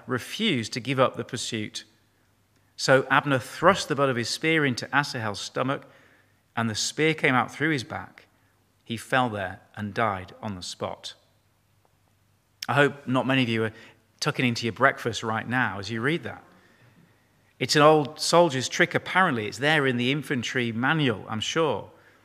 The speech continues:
When being chased from behind, stop suddenly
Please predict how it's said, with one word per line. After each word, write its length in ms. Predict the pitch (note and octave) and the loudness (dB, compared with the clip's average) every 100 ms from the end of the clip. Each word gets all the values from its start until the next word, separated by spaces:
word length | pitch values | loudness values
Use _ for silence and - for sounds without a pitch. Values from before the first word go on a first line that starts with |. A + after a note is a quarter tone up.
| _ _ _ _ _ | _ _ _ _ _
When 280 | A#2 F3+ G3 | 6 8 8
being 280 | F#3 E3+ D#3 | 6 4 2
chased 460 | - F#3 E3 - | 0 2 2 0
from 200 | - C3+ | -2 0
behind, 540 | B2 A#2 C#3 G#2+ G#2 - _ _ | 0 0 0 0 -4 -10 _ _
stop 520 | - - - F#3+ - | -8 -4 2 0 0
suddenly 600 | - D#3 B2+ G2+ G2 B2+ | 0 0 0 -4 -8 -12